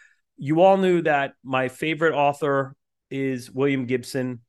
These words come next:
and I talked about possibly having a dinner with him, and I have the jacket that was from the book and the whole thing, right? Well, they finally turned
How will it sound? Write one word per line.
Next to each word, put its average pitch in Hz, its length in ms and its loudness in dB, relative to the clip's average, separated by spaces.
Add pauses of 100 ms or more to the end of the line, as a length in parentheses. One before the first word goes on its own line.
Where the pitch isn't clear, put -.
and 127 300 0
I 113 140 -2
talked 135 280 0
about 127 220 -2
possibly 127 440 -4
having 120 500 -2 (320)
a 110 460 -2
dinner 165 300 2
with 165 200 -2
him, 160 420 -2 (340)
and 120 360 -2
I 104 140 -4 (220)
have 123 220 -4
the 101 80 -10
jacket 160 800 -2
that 120 160 -4
was 107 120 -12
from 95 260 -10
the 85 60 -14
book 170 540 2 (240)
and 127 140 -4
the 120 80 -4
whole 123 160 0
thing, 101 320 -6
right? 101 260 -8
Well, 156 360 2 (280)
they 151 160 0 (200)
finally 190 480 -2
turned 139 720 -4